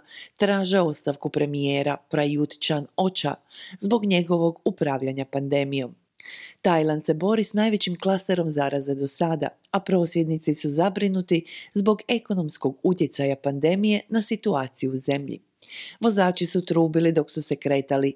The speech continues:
rutom dugom dvadeset kilometara, koja se protezala od spomenika demokracije u središtu glavnog grada do međunarodne zračne luke Don Muang.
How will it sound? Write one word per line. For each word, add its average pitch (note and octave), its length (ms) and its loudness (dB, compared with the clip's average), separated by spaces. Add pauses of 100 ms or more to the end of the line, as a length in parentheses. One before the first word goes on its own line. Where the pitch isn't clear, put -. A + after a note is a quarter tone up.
(100)
rutom D#3+ 500 0
dugom D3 400 0
dvadeset C#3 540 -4
kilometara, C3 680 0 (380)
koja A#3+ 180 2
se A3+ 140 0
protezala C#3+ 640 0
od C3+ 120 -2
spomenika C3+ 560 -2
demokracije C#3+ 760 -2
u C3 60 0
središtu C3+ 520 0
glavnog B2+ 380 -2
grada E3+ 440 2 (360)
do A#3+ 100 2
međunarodne D3+ 840 0
zračne C#3 580 -2
luke C#3+ 480 2 (120)
Don C3 440 -2
Muang. C#3+ 600 -4